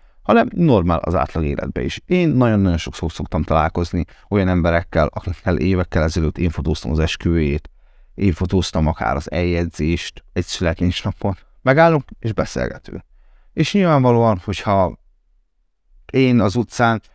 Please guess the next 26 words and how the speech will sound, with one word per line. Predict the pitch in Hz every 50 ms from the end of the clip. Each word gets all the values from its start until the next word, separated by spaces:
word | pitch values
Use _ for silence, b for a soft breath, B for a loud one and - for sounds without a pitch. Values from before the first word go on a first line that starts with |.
| _ _ _
eh, | - 113 107 104
fél | 98 - - 127 120 113
részegen | 110 113 107 - - 113 104 110 104 107 110 92 104
délelőtt | 98 113 113 107 107 104 107 107 104 - -
mászkálok, | - 110 107 104 95 - - - 110 104 107 104 -
akkor | 104 98 - - - 110 107 104 -
nyilván | - 101 107 98 92 92 87
meg | 95 92 87
lesz | 80 73 - -
rólam | - 90 87 78 76
egy | 76 73 - -
kép, | - 110 104 101 - - _ - _ _ - _ _ -
eh, | - 95 92 92 92 90 92 87
és | - 95 90 -
nyilvánvalóan | - 110 87 80 80 82 85 87 85 80 69 69 - - _ _ _
ezt | - - 90 - -
a | -
képet | - 92 87 - 78 80 - - -
fenn | - - - -
kell | 80 - - -
tartani | - 67 69 - - 69 57
akkor | 67 98 - - - 107
is, | 101 - -
amikor | - - 92 - - 73
éppen | 73 - - 60
nem. | 55 50 - -